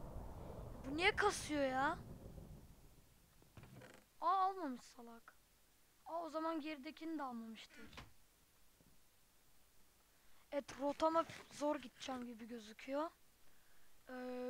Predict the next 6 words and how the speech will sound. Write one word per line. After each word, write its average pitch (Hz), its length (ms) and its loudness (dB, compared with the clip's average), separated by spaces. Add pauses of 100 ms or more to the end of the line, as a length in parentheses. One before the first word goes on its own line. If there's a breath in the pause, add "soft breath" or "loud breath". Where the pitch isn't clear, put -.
büyük 339 160 -4
ihtimal 370 360 4
rotamdan 320 680 2 (340 soft breath)
kesin 311 300 -8
kılıç 311 360 -6
çıkacağım, 403 480 -8